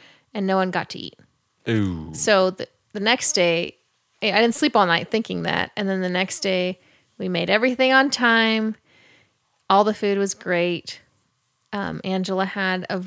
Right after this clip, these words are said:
Speaker 1: really lovely band, um, that was playing, like, French music. It was very cool.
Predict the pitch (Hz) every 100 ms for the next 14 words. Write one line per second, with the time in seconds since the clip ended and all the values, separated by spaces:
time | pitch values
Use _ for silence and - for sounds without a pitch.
0 | 190 226 233 247 254 262 - 196 190 190
1 | 202 196 196 185 175 165 180 226 349 359
2 | - _ _ _ _ _ _ _ 202 185
3 | 175 165 165 175 - 190 - 196 - -
4 | 196 190 185 180 180 _ _ _ _ -
5 | 190 175 - - - 185 185 - - -
6 | - _ _ _ - 175 175 262 453 -
7 | - _ _ _ _ _ _ _ - 226
8 | 208 180 160 226 - 160 139 202